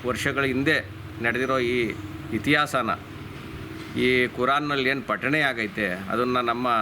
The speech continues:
ಸರ್ವ ಮುಸ್ಲಿಮ್ಸ್ ಬಾಂಧವರು ಪಾಲನೆ ಮಾಡ್ಕೊಂಡು ಬರ್ತಾವ್ರೆ. ಇದರಲ್ಲಿ ಶಕ್ತಿ ಇರೋರು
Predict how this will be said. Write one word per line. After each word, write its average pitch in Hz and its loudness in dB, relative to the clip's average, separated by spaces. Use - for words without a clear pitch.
ಸರ್ವ 139 2
ಮುಸ್ಲಿಮ್ಸ್ 143 2
ಬಾಂಧವರು 127 0
ಪಾಲನೆ 123 0
ಮಾಡ್ಕೊಂಡು 113 -2
ಬರ್ತಾವ್ರೆ. 104 -2
ಇದರಲ್ಲಿ 156 4
ಶಕ್ತಿ 160 2
ಇರೋರು 147 2